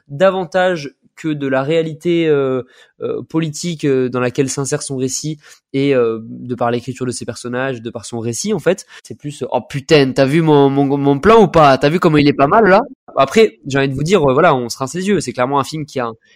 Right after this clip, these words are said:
qui a un sens du cadre, et même, tu vois, ça c'est quelque chose que je pouvais clairement pas enlever à Men, hein. Men, je trouvais que c'était un film qui était bancal de bout en bout, mais qui était, euh, plastiquement absolument superbe. Mais il y a plein de films que je trouve plastiquement superbes. Euh,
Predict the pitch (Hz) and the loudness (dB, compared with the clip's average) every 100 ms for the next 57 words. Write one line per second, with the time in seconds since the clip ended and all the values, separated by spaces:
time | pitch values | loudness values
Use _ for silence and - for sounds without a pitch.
0 | _ _ - 131 120 117 156 139 127 - | _ _ -2 0 0 -2 -4 -4 -4 2
1 | 190 165 147 190 254 190 156 185 185 160 | 2 2 0 0 0 -2 -4 0 0 -2
2 | 208 175 151 180 190 156 143 131 180 185 | -6 -6 -6 -4 -4 -4 -2 0 2 0
3 | 175 175 156 160 165 196 160 156 - - | 2 2 4 2 2 0 0 -4 -10 -10
4 | 165 196 175 - 180 - - 131 131 185 | 0 0 0 -2 -4 -4 -4 -4 -4 -6
5 | 143 127 123 143 151 160 131 127 160 165 | -6 -6 -2 -2 0 -2 -2 -6 -4 -4
6 | 151 180 240 - 269 135 139 135 - 202 | -2 -2 -4 -10 -20 -8 -8 -8 -8 -8
7 | - 143 131 160 160 - 127 120 117 - | -6 -10 -6 -4 -4 -2 -2 0 -2 -6
8 | 165 - - - 190 151 - 147 139 - | -8 -8 -14 -2 0 0 -2 -4 -4 -8
9 | 143 233 190 135 110 139 143 - 190 156 | -2 0 0 -4 -6 -4 -4 -4 -8 -8
10 | 120 - 131 131 - - 123 - - 165 | -12 -14 -14 -14 -14 -16 -16 -16 -2 2
11 | 196 160 _ - - - 123 | 2 -2 _ -20 -18 -4 0